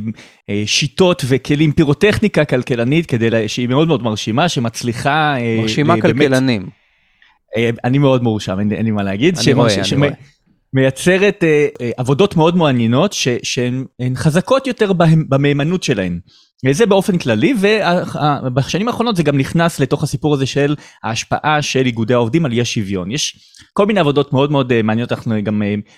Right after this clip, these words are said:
Speaker 1: מתן, שהזכרת בהתחלה שכתב את הנייר, מזכיר כמה מהן בתוך העבודה. אני יכול להגיד שכש-, בעצם כשעושים שימוש בפירוטכניקה הזאת, זאת אומרת, מנסים לייצר איזה שהם,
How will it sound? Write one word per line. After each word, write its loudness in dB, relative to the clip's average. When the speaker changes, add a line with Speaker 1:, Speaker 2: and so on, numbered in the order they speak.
Speaker 1:
מתן, 0
שהזכרת -2
בהתחלה -2
שכתב -4
את -6
הנייר, -2
מזכיר 2
כמה 0
מהן 0
בתוך -2
העבודה. -2
אני -4
יכול -2
להגיד 0
שכש-, -2
בעצם 0
כשעושים 2
שימוש 0
בפירוטכניקה 0
הזאת, -4
זאת -18
אומרת, -8
מנסים -2
לייצר 2
איזה 0
שהם, 0